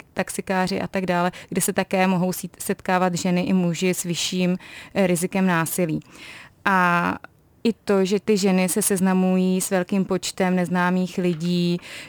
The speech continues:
eh, že se pohybují na rizikových místech, třeba například práce na ulici je,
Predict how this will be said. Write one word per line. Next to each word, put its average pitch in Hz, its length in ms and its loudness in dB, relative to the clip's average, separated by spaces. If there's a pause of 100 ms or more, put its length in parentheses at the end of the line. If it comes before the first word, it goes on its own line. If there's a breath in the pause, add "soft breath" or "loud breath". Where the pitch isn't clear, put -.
eh, 185 340 2
že 185 100 0
se 190 220 0
pohybují 185 440 2
na 185 120 2
rizikových 180 440 -2
místech, 180 380 0
třeba 185 180 -4
například 175 460 -4 (160)
práce 175 400 -2
na 180 140 -2
ulici 185 320 -2
je, 170 180 -2